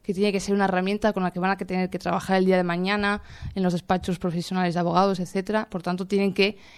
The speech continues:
intentar optimizar sus resultados, pero siempre manteniendo esa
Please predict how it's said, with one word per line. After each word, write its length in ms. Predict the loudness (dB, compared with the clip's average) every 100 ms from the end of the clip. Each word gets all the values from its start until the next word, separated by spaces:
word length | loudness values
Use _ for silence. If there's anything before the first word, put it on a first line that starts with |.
| -4
intentar 400 | -2 0 2 4
optimizar 480 | 2 0 -2 -2 -2
sus 160 | 0 -2
resultados, 540 | 0 -2 0 0 0
pero 180 | -2 -4
siempre 400 | -2 -2 0 -2
manteniendo 440 | -2 -2 0 0
esa 280 | 0 0 -2